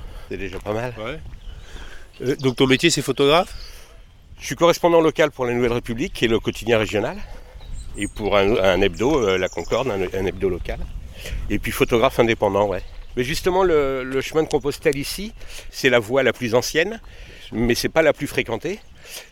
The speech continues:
Speaker 1: Et il y a une asso locale que tu rencontreras peut-être, c'est, euh, les Étoiles de Compostelle, qui fait en sorte que la... de faire un peu la promotion de... de cette voie, au moins pour la partie méloise, mais en lien avec les... les assos qu'il y a avant et après.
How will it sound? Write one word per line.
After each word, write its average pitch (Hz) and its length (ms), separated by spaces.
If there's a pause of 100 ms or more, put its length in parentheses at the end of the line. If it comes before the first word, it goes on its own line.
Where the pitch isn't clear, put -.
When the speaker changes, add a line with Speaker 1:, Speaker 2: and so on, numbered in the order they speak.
(120)
Speaker 1:
Et 123 200
il 120 40
y 127 80
a 123 40
une 123 120
asso - 200
locale 147 440
que - 100
tu - 120
rencontreras 113 580
peut-être, - 300
c'est, 113 240
euh, 101 260
les 101 220
Étoiles 113 240
de 98 80
Compostelle, 135 560 (760)
qui 214 120
fait - 120
en 127 120
sorte - 280
que 135 120
la... 110 400 (680)
de 110 60
faire 120 180
un 117 60
peu - 120
la 120 120
promotion 123 500
de... 101 300 (800)
de 107 120
cette 107 240
voie, 131 220
au 170 60
moins 143 160
pour 120 140
la 123 80
partie - 260
méloise, 131 400
mais 127 80
en 117 100
lien 127 220
avec 113 240
les... 104 360 (600)
les 107 160
assos 123 240
qu'il - 180
y 107 40
a 95 360 (640)
avant 107 320
et 95 140
après. 170 320